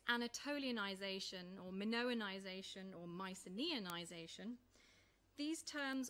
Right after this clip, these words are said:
all carry tacit indications of cultural contact, tentatively balancing between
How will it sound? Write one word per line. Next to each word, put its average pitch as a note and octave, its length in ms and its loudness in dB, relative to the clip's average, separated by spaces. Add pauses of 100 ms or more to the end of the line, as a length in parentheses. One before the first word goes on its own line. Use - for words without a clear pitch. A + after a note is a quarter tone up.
all C#4 320 -2 (160)
carry B3 380 0
tacit - 500 -2
indications A3 1000 -2
of G3 160 -10
cultural G3 560 -6
contact, - 800 -4 (680)
tentatively C4+ 760 0
balancing G#3 720 -2
between G3+ 460 -6